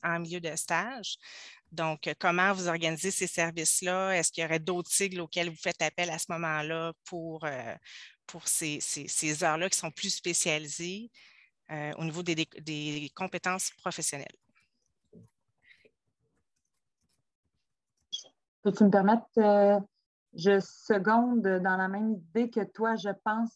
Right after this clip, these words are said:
Speaker 2: Sarah. Euh, moi aussi, cette année, j'ai commencé à essayer de faire un petit peu des genres de plateaux de travail, là, à l'école. Euh, commencer, mettons, à les intégrer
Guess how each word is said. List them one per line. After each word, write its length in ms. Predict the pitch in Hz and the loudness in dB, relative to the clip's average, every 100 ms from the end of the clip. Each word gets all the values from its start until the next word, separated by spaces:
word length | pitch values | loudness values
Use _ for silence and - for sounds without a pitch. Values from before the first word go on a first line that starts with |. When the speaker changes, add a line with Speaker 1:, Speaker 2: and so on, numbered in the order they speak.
| - | -4
Speaker 2:
Sarah. 440 | 202 185 208 233 262 _ _ _ _ - | -4 0 0 0 -2 _ _ _ _ -6
Euh, 840 | 190 185 180 175 170 175 175 170 175 175 175 - _ _ | -2 0 2 2 2 2 2 2 0 -6 -10 -14 _ _
moi 180 | 196 208 | -4 -2
aussi, 240 | 196 269 | 2 4
cette 240 | 254 208 202 | 6 6 6
année, 240 | 190 233 | 4 4
j'ai 160 | 202 196 | 4 0
commencé 480 | 196 190 180 - 247 | 2 2 2 2 2
à 180 | 214 | 4
essayer 260 | 185 180 208 | 4 2 -2
de 60 | 214 | 0
faire 180 | 214 | -2
un 160 | 208 196 | 0 -2
petit 120 | - - | -4 -2
peu 140 | 233 | -2
des 300 | 196 190 180 | 2 2 2
genres 240 | 202 202 | 2 2
de 360 | 185 180 175 165 - _ _ | 2 2 2 0 -10 _ _
plateaux 520 | - 208 196 - 240 233 | -6 -2 -2 -4 -4 -4
de 60 | _ | _
travail, 580 | - 214 196 202 214 220 | 0 4 6 8 6 4
là, 140 | 214 214 - | 2 2 2
à 60 | 196 | 0
l'école. 720 | 185 - 214 226 302 247 175 - _ _ _ - | -2 -4 0 2 2 0 -4 -6 _ _ _ -8
Euh, 800 | 185 180 180 175 170 165 165 170 170 | 2 4 6 6 4 4 6 6 4
commencer, 500 | - 196 180 180 - | 2 2 4 2 -2
mettons, 300 | 208 185 196 | -4 0 4
à 100 | 196 | 4
les 220 | 180 180 185 | 4 2 2
intégrer 580 | 175 185 175 175 190 | -2 -2 -6 -6 -6